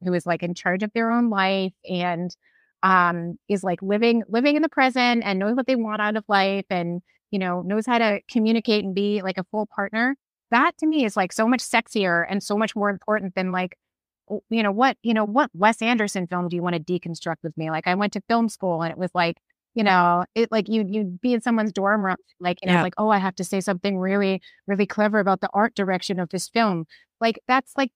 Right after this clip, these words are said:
Speaker 1: baggage from your early twenties, and now we're adults. Like, let's,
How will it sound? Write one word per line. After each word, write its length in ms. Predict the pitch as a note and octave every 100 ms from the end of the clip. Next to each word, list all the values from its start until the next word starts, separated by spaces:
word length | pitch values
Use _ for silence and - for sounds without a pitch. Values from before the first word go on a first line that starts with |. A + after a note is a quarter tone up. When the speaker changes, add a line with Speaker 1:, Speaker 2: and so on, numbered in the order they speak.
| _
Speaker 1:
baggage 420 | B3+ D4 D#4 D4
from 200 | - B3+
your 140 | A#3 A3+
early 260 | G#3 G#3 -
twenties, 540 | - A#3 D#3+ F3+ F#3
and 140 | G3+ G3
now 180 | G3+ G#3+
we're 180 | G#3+
adults. 500 | G3 F3 G#3 E3+ _ -
Like, 340 | E3+ E3+ _ _ _ _ _
let's, 240 | A#3 C4